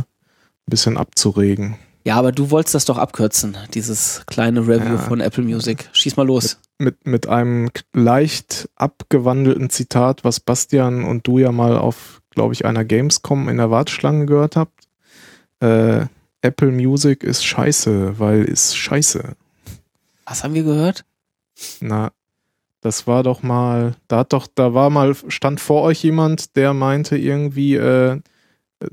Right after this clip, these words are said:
Speaker 1: da ging's um T-F-T-Monitore und der sagte dann irgendwie, äh, ja, T F T ist scheiße, weil ist scheiße.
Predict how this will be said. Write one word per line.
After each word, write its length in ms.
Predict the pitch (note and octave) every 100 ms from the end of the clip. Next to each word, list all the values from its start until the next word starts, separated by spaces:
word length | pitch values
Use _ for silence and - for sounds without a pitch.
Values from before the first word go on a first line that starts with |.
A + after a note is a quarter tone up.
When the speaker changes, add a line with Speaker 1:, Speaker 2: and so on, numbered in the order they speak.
| - _ -
Speaker 1:
da 100 | B2
ging's 220 | C3 C#3
um 140 | C3+
T-F-T-Monitore 1400 | A#2+ C3+ B2 - C#3+ B2 A2+ - A2+ A2 G#2+ - G#2+ G#2
und 100 | G#2
der 100 | G#2+
sagte 300 | G#2+ A#2 -
dann 160 | C3 C3
irgendwie, 460 | B2+ C#3 C#3 C#3+ C#3
äh, 340 | A#2+ A#2+ A#2 - _
ja, 280 | C3 A#2+ A2
T 200 | - B2+
F 120 | B2+
T 220 | - C#3
ist 80 | C3+
scheiße, 640 | - C3+ C#3+ - G2+ G2 A2+
weil 240 | A2 G#2+
ist 120 | -
scheiße. 480 | - D3 D3 - -